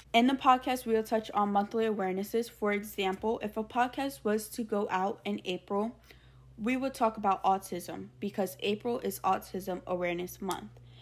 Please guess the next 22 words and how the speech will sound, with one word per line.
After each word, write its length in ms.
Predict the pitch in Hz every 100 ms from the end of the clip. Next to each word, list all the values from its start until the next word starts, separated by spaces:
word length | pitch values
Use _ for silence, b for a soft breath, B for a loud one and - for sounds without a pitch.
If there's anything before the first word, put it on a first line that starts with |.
| B -
Not 220 | 208 -
only 220 | 220 240
will 180 | 262 269
we 80 | 254
talk 260 | - 220
about 300 | 220 208 208
autism, 600 | 185 185 - 220 226 247 262 B B
but 160 | 226 214
we'll 180 | 233 233
talk 260 | 226 220
about 280 | 208 202 -
other 180 | 190 202
disabilities 800 | 190 - 196 180 180 185 180 -
surrounding 800 | - 202 202 202 190 180 196 -
it. 200 | - - - B B B -
For 140 | 196
example, 580 | 196 196 180 180 196 233 - -
A 140 | 190 185
D 220 | 180 180
H 240 | 180 - -
D, 300 | 190 190 214 - - - -
blindness, 760 | 233 240 240 233 233 247 -